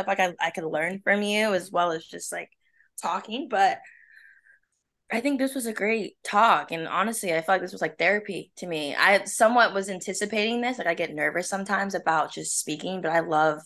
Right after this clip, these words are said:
public speaking and I love human connections and I love hearing people's experiences and, you know, just how they've, um, started somewhere and where they are now. Um, and this is what I, I aspire to do one day, 'cause right now I'm just, I'm, I work at a local news station.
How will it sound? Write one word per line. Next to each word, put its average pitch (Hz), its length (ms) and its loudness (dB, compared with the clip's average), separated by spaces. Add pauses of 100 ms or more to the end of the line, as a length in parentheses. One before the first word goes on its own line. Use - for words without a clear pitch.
public - 340 -4
speaking 131 480 -8
and 120 100 -8
I 139 60 -6
love 143 220 -4
human 139 340 -8
connections - 800 -12 (340)
and 147 80 -2
I 151 100 0
love 147 180 0
hearing 151 260 -6
people's 143 260 -8
experiences 135 1000 -6
and, 131 320 -8 (400)
you 156 140 0
know, 143 160 -2
just 156 180 -6
how 156 240 6
they've, 143 380 -2
um, 135 420 -4 (640)
started 175 480 8
somewhere 147 500 0
and 143 100 -6
where 147 140 2
they 143 120 -4
are 127 180 2
now. 113 340 -2 (500)
Um, 147 200 2
and 147 100 0
this 165 160 2
is 185 80 -4
what 165 120 8
I, 135 300 6
I - 20 0
aspire 147 460 2
to 160 140 -4
do 147 160 0
one 165 220 4
day, 175 360 6
'cause 165 180 -6
right 147 180 4
now 143 200 2
I'm 165 140 4
just, 151 380 -4
I'm, 185 400 4
I 165 80 6
work 190 160 4
at 180 100 6
a - 20 2
local 165 240 2
news 156 220 -2
station. 226 540 0